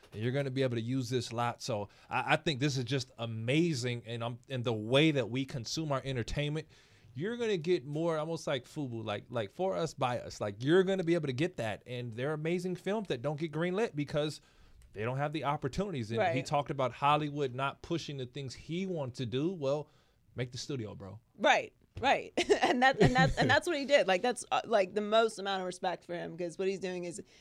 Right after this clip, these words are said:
Speaker 2: incredible, and he's gonna change the game. Uh, when you said fubu, I could not help but think of How High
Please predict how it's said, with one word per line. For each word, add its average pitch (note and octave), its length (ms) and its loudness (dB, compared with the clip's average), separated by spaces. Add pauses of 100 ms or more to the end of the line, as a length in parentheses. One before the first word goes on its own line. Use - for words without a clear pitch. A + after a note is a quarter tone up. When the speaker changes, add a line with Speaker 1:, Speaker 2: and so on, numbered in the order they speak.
(180)
Speaker 2:
incredible, F#3 540 4
and E3+ 100 -4
he's F3 100 -6
gonna F3 200 -6
change D#3+ 260 -6
the - 80 -12
game. - 240 -6 (360)
Uh, F3 240 6
when F#3+ 120 0
you F#3+ 80 0
said F#3+ 260 0
fubu, F3+ 460 2
I D#3+ 120 -2
could F3+ 240 -2
not F3 160 -2
help F#3 180 -2
but E3+ 100 -6
think D#3+ 200 -10
of E3 200 -4
How F3+ 160 -2
High F3+ 340 -6